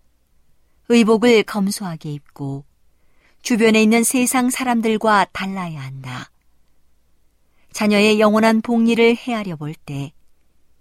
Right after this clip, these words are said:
자녀들에게 있는 교만을 책망하되 성실하게 하고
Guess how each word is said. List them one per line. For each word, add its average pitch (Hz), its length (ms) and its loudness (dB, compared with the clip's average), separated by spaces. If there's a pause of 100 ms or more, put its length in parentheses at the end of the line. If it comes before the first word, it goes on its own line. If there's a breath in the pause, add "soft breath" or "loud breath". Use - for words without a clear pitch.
(600)
자녀들에게 240 580 2
있는 247 220 4
교만을 247 600 2
책망하되 156 880 -6 (180)
성실하게 196 760 -8
하고 139 500 -14